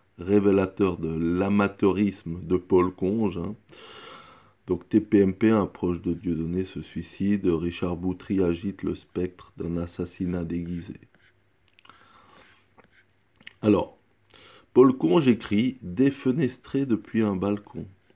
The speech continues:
Selon nos informations, Stéphane Blay s'est donné la mort le sept janvier à Genève, en Suisse, en se défenestrant depuis le balcon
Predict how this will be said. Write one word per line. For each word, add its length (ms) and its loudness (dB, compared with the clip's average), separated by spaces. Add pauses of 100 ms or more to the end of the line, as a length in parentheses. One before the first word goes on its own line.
(1800)
Selon 480 6
nos 240 4
informations, 720 0
Stéphane 540 0
Blay 260 2
s'est 220 -4
donné 320 2
la 100 2
mort 260 0
le 120 0
sept 260 -2
janvier 300 0
à 100 2
Genève, 360 -2
en 100 -4
Suisse, 360 -4
en 100 -6
se 160 -8
défenestrant 960 0
depuis 340 -2
le 100 2
balcon 640 -2